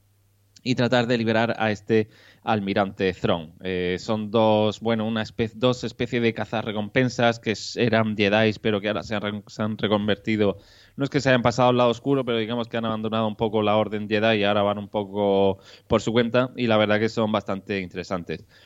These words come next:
Pero bueno, eh, esto es un poco la sinopsis. Sí que es cierto que este, como decía, es una de las grandes apuestas de Disney y del universo Star Wars.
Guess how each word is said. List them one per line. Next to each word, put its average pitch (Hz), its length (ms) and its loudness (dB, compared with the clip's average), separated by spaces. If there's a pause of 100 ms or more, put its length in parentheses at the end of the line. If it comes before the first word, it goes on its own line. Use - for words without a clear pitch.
Pero 110 160 4
bueno, 110 260 2 (400)
eh, 113 580 2 (120)
esto 135 180 -4
es 123 60 -10
un 139 80 -8
poco 135 180 2
la 127 80 4
sinopsis. 139 500 -4
Sí 117 140 -8
que 123 60 -2
es 123 80 -8
cierto 120 260 -4
que 107 80 0
este, 113 300 0
como 107 180 0
decía, 107 300 2
es 101 120 -2
una 110 160 0
de 104 60 4
las 98 80 2
grandes 101 300 -4
apuestas 98 480 -2
de 101 140 2
Disney 101 520 -2
y 110 140 -2
del 98 180 2
universo 98 380 2
Star 101 220 0
Wars. 104 320 2